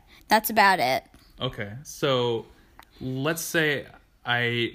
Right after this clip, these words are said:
Speaker 2: for some reason right now, decided that I wanted to play Roblox. I could go to my computer, download it,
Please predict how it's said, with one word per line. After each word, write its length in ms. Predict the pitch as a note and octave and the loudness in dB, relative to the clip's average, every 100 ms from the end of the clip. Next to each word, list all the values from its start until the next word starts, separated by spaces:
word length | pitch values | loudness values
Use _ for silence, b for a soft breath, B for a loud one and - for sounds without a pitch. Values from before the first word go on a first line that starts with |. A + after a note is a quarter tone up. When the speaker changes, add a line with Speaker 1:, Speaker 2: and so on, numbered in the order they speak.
| - | -8
Speaker 2:
for 320 | - A#2+ A2 | -4 -4 -4
some 280 | C3+ A#2 A#2 | -4 -2 0
reason 300 | A#2 A2+ G#2+ | 0 0 0
right 160 | G#2+ | 0
now, 200 | G#2+ G#2 | 0 0
decided 360 | G#2 G#2 A2 G#2 | -2 -4 -2 -2
that 100 | G#2 | -2
I 100 | A#2+ | -2
wanted 280 | A2+ G#2+ G2 | -2 -2 -4
to 80 | A2 | -6
play 300 | - G2+ F#2+ | -6 -6 -4
Roblox. 680 | F#2+ G2+ F#2+ - F#2+ - - | -6 -8 -8 -8 -14 -14 -8
I 80 | A#2 | -8
could 140 | B2 | -4
go 120 | C3 C3 | -2 -2
to 100 | D3+ | -2
my 80 | |
computer, 460 | C#3 C#3+ C3 A#2 A2 | -4 -4 -2 -2 -2
download 640 | G#2+ A#2+ B2 B2+ A2 F#2+ | -2 0 2 2 0 -4
it, 180 | F#2+ G2 | -8 -12